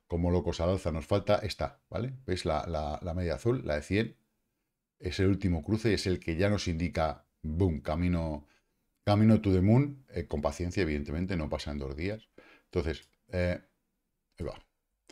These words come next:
¿Dónde, dónde nos proyecta?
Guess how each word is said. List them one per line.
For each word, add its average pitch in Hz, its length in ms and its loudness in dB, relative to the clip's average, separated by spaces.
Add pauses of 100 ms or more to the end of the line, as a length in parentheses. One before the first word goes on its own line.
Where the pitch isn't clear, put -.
(420)
¿Dónde, 139 580 4
dónde 123 380 4
nos 127 140 2
proyecta? 113 640 2